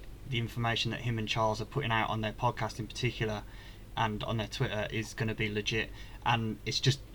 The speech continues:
really, really great for us that he happened to have connections to Kansas City <laughs> because we just get those little inside scoops a little bit,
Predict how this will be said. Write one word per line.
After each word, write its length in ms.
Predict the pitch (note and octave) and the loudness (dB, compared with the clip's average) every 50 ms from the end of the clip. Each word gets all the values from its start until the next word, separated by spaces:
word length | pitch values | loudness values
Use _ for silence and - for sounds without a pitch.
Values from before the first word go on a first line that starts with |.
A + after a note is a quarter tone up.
| - - - - - - - | -14 -12 -12 -12 -8 0 8
really, 240 | B2+ C#3+ C#3+ B2+ | 12 12 12 12
really 220 | A#2 A#2+ C3 B2 A2 | 12 10 8 6 8
great 280 | - B2 A2 A2 - | 8 8 8 8 6
for 180 | - - B2+ A#2 | 2 2 2 2
us 180 | G#2+ G#2 - - | 2 0 -2 0
that 160 | B2 A#2 - | 0 2 4
he 140 | A2+ A#2 A2 | 4 4 2
happened 440 | G#2 - C3 - - - C3 A2+ A2+ - | 4 4 4 4 4 4 4 4 4 2
to 60 | A#2+ | 2
have 200 | - A#2+ A2+ - | 4 4 4 4
connections 480 | - - C3+ C3 - - - B2+ G#2+ - | 6 6 6 8 8 8 6 6 6 2
to 80 | - | 0
Kansas 320 | - - A#2 A2+ A2 A2 - | 2 2 4 4 2 2 0
City 320 | - - B2+ - B2 B2+ | 0 2 2 4 4 2
<laughs> 40 | C3+ | 2
because 400 | C#3 - - - - D#3+ C3+ - | 4 4 6 8 8 8 8 8
we 80 | B2+ B2 | 6 4
just 200 | - C#3+ C#3 - | 4 4 2 4
get 160 | - C3+ - - | 6 4 6 6
those 240 | A#2+ A#2+ A#2 A#2 | 6 4 4 2
little 220 | B2 B2 - A#2 A#2 | 0 0 0 2 2
inside 400 | A#2 A#2 A#2 - B2 A2+ A2 G#2+ | 0 0 0 0 0 0 0 -2
scoops 360 | - - C3 A#2+ - - - | 0 2 2 2 2 2 0
a 40 | B2 | 0
little 200 | A#2 A2+ - A2+ | 0 2 0 0
bit, 220 | G#2+ B2+ A2 - | 2 0 0 0